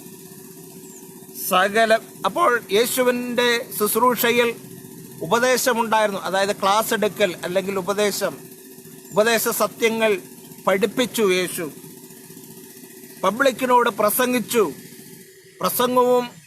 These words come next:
ക്ലാസ് എടുപ്പും രണ്ടും വ്യത്യാസമാണ്. പ്രസംഗിക്കുമ്പോൾ പ്രസംഗകന് എന്ത് വേണമെങ്കിലും പറയാം, കേൾവിക്കാർ അതെല്ലാം കേട്ട് തലയാട്ടി ഇരിക്കും. അതേസമയം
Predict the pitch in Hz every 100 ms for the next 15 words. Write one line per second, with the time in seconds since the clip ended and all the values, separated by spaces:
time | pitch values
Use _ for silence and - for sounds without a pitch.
0 | - - - - - - 190 240 254 240
1 | - 240 233 226 233 220 170 226 226 233
2 | 220 196 - - - - - - - -
3 | - - - - - - - 175 220 240
4 | 247 - 247 254 247 233 220 214 240 254
5 | 247 240 247 214 226 240 240 240 233 233
6 | 233 196 208 220 208 151 - - - -
7 | - - - - 202 247 233 233 226 226
8 | 233 226 220 - 208 202 214 202 202 214
9 | 220 214 185 208 190 196 185 190 160 -
10 | - - - - - - - - - -
11 | 151 196 220 233 233